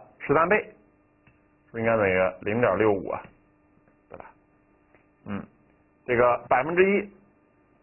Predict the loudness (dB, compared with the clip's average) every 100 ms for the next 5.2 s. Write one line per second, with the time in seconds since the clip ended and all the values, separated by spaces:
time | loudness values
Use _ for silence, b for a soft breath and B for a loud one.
0 | _ _ _ _ _ _ _ _ _ _
1 | _ _ -2 0 2 2 2 2 2 2
2 | -2 -16 _ _ _ _ -20 _ _ _
3 | _ _ _ -20 -20 b b 4 4 4
4 | 4 4 4 2 2 2 4 0 2 2
5 | 2